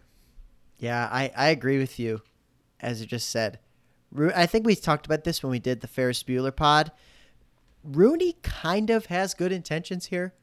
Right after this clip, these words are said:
He's trying to be a decent principal.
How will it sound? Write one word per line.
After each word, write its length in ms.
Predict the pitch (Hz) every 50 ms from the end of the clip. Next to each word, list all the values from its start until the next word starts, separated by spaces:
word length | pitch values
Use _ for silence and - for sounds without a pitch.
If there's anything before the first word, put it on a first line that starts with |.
| _ _ _ _ _ _ _ _ _ _ _
He's 240 | - 202 190 170 -
trying 600 | - - - 175 170 175 185 202 220 233 247 240
to 120 | - - 151
be 320 | 123 139 139 143 160 170
a 140 | 151 127 123
decent 500 | 101 - 131 127 117 - - 135 120 -
principal. 600 | - - 110 107 - - 127 - 151 160 170 -